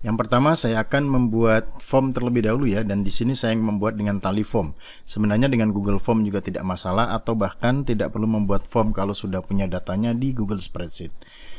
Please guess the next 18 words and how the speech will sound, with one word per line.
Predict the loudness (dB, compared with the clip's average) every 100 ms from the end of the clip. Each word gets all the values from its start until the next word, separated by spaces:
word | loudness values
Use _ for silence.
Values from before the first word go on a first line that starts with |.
| -12 -8
Jadi | 0
akan | 2 2 0
saya | 0
buat | 4 4 4 -2 -16 -14 -8 -6
dengan | -2 2 4 4
yang | 2 0
paling | -2 -4
sederhana | -4 -4 -4 -2 -2 -2
saja | 0 2 2
ya. | 0 -4 -6 -6
Jadi | -6 -8 -6 0 2 4 2 2 -2 _ _ _ _ -6 -4
di | -2 -2
sini | 0 2
saya | 2 -2
cuma | -2 -2
memasukkan | 0 -2 -4 -8 -2 0 2 2 0 -6 -14 -8 -4 -2 -2
nama, | -2 6 6 6 0 -2 -4 -8 -10 -10 -14 -10 -10 -10 -14 -14 -12 -16 -10 -10 -10 -16 -18
oke. | -14 -2 0 0 -4